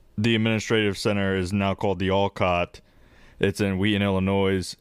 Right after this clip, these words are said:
It has a library, a bookstore, and a range of lectures for people interested in anybody. If you're interested in learning,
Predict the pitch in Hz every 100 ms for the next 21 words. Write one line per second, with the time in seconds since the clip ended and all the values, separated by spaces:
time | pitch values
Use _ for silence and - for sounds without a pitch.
0 | _ 104 117 131 127 113 104 - - -
1 | - - - 104 95 101 120 131 143 156
2 | 160 151 _ - 87 92 127 - - 147
3 | 143 147 - 113 101 110 135 127 110 123
4 | 120 - 104 95 - 107 127 110 110 104
5 | 101 110 107 101 107 98 - 131 151 113
6 | 95 - - - - - - 113 117 131
7 | 151 151 160 143 131 147 170 165